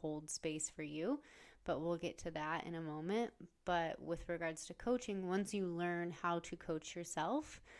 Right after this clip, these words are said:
you can kind of step back into that mind and watch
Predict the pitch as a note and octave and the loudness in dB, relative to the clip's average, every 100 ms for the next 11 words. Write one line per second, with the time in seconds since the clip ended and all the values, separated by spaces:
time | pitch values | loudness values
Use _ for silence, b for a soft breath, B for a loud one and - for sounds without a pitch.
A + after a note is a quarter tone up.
0 | B B - G3 G#3 F#3 F#3+ F3+ E3+ - | B B -6 -2 0 0 2 0 0 0
1 | - - E3+ - - C#3 C3 D#3 G#3+ - | 0 2 0 0 -8 -6 -4 -4 -8 -10
2 | - - F3+ F3 F3 - F#3+ F3 - D3+ | -14 -2 0 2 0 -2 -2 -2 -4 -6
3 | D#3 D#3 D3 D3+ D#3+ F3+ A#3+ B3+ C4 - | -6 -4 -4 -4 -4 2 6 6 4 0
4 | b b b b b _ _ - F#3 E3 | b b b b b _ _ -2 0 0
5 | D#3 D3+ C3+ F3 - - | -2 -4 0 0 0 -4